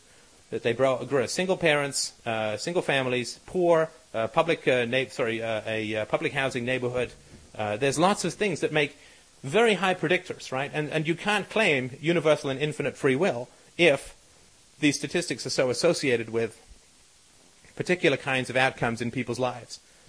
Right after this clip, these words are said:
So it's very much like there's a, um,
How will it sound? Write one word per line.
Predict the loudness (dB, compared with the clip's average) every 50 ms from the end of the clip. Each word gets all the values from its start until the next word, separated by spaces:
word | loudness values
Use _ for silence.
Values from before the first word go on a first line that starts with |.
| -20 -20 -20 -20 -20 -20 _ _ _
So | -4 2 4 6 8 8 6 4 2 -2 -6 -14 -20 -20 -20 -20 -20 -20 -20 _ _ _
it's | -2 -2 0 -2 -4 0
very | 2 4 6 6 6
much | 6 4 2 0 -2 -2
like | 0 0 0 0 -2 -2 -4 -4 -4 -6 -14 -20 -20 -20 -20 -20 -20 -20 -20 _ _ _ _ _ _ _ _ _ _ _ _
there's | 0 2 4 4 6 4 2 0 -2 2
a, | 4 4 4 4 2 2 2
um, | 4 4 4 2 2 0 -2 -6 -8